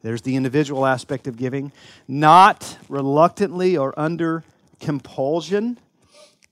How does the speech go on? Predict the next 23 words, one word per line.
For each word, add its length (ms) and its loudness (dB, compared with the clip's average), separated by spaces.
So 200 -8
each 240 -2
one 180 -2
must 220 -4
give 240 0
as 140 -2
they, 140 -2
as 240 -2
they 140 0
have 120 -4
decided 640 -2
in 220 -6
their 240 -10
own 280 -6
heart. 300 -4
That 160 -2
word 220 -4
"decided" 500 -4
there 300 -4
means 580 -2
a 100 0
deliberate 640 2
choosing. 540 -6